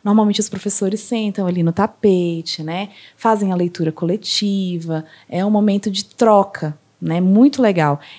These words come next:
E as crianças têm essa oportunidade de interagir em inglês sobre uma história lida e contada pra eles em inglês, né? Então, já é todo esse universo imaginativo, né, da criança pra,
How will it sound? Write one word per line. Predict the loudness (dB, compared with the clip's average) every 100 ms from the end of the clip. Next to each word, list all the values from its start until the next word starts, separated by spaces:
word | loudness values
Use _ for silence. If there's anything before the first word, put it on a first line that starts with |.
| -2
E | 2
as | 2 2
crianças | 0 2 0 -4 -6
têm | 0 2 2
essa | 2 2
oportunidade | 2 2 2 2 2
de | 0
interagir | -2 -2 0 0 0 -2 -2
em | 2 4
inglês | 4 4 4 4
sobre | 0 0 0 0
uma | -4
história | -6 -6 -4 -4 -4
lida | -4 -2 -2 -4 _ -20 _ -8
e |
contada | 0 2 4 2 2
pra | 2
eles | 4 2 0 -2
em | 0
inglês, | 2 2 2 0 -4 -10 -10 -6
né? | -2
Então, | 0 0 0 2
já | 4 4
é |
todo | 4 2 2
esse | 0 2
universo | 2 4 4 2 0
imaginativo, | 0 2 2 0 0 0 2 0 -4 -6
né, | -4 -2 -4 -6 _
da | -2
criança | 0 2 2 2 0 -2 -10 -12 -20 _
pra, | 2 4 6 2